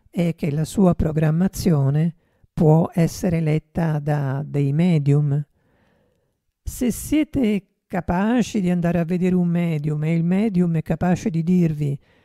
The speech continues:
"Fra due anni avrai un incidente", vuol dire che la programmazione è estremamente rigida. Vuol dire che qualcuno ti porterà fra due anni lì,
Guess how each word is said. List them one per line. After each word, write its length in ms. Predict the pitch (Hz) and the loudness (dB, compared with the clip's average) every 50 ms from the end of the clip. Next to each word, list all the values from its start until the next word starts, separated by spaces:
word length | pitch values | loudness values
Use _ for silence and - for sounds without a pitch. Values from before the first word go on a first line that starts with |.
| _ _ _ _ - | _ _ _ _ -20
"Fra 320 | - - - 226 180 170 160 | -12 -6 0 2 4 4 4
due 220 | 151 165 185 196 | 2 2 2 2
anni 440 | 202 214 233 254 269 269 269 285 277 | 2 0 0 -2 -2 -2 -2 -2 0
avrai 440 | 240 190 - - 165 175 185 185 185 | 0 0 0 0 0 2 2 2 2
un 100 | 185 185 | 2 2
incidente", 960 | 180 180 - - 208 156 160 147 156 143 151 165 - - 156 156 165 160 _ _ _ _ _ _ _ _ _ _ _ - | 0 -2 -2 -4 -4 -2 -2 -2 -2 -2 -4 -6 -6 -6 -6 -6 -6 -8 _ _ _ _ _ _ _ _ _ _ _ -8
vuol 260 | 190 202 208 220 214 | -2 2 2 2 2
dire 380 | 160 175 185 196 196 240 247 - | 2 2 2 2 2 2 0 -2
che 320 | - - 190 175 - - | -2 -4 -4 -4 -4 -4
la 160 | - 180 170 170 | -2 -2 -2 -2
programmazione 1200 | - 175 170 156 147 151 156 156 170 190 220 - - - 220 175 165 175 170 165 175 190 214 - | -2 -2 -2 -2 0 0 0 0 0 0 -2 -2 -4 -2 0 0 2 2 2 2 2 0 -2 -2
è 300 | - 180 160 165 - - | -2 -2 -2 -2 -2 -2
estremamente 1120 | 180 165 165 - - - - - 139 147 156 160 160 175 185 180 165 - - 151 180 - 269 | -2 -4 -4 -4 -8 -8 -4 -4 -2 -2 -2 -2 0 0 0 0 -2 -2 -2 -4 -2 -2 -2
rigida. 720 | - 214 240 240 180 123 - 160 147 139 156 139 147 160 _ _ _ _ _ _ _ - - - - - | -2 -2 -2 -2 -2 -4 -4 -6 -6 -6 -6 -8 -10 -12 _ _ _ _ _ _ _ -20 -20 -14 -4 0
Vuol 200 | 196 202 202 190 | 4 4 4 6
dire 360 | 170 185 190 185 190 240 254 | 6 4 4 4 4 2 0
che 140 | - 208 175 | 0 -2 -2
qualcuno 840 | - - 185 190 175 - - 226 202 175 180 185 185 214 262 285 - | -2 0 0 0 0 0 0 2 2 2 4 2 2 2 2 0 0
ti 120 | - 196 | -2 -2
porterà 720 | - - 180 190 - - - 196 190 185 170 165 160 160 | -2 -2 -4 -4 -6 -4 -2 0 0 0 0 0 0 -2
fra 300 | 156 - - - 160 160 | -4 -4 -4 -4 -4 -4
due 320 | 160 160 175 175 175 170 160 | -2 -2 -2 0 0 0 0
anni 600 | 151 143 147 143 139 147 147 156 180 214 247 - _ _ _ _ _ _ - | 0 -2 -2 -4 -4 -4 -2 -2 -2 -2 -2 -6 _ _ _ _ _ _ -8
lì, 380 | 262 202 202 226 208 160 - | -4 -2 2 2 2 0 0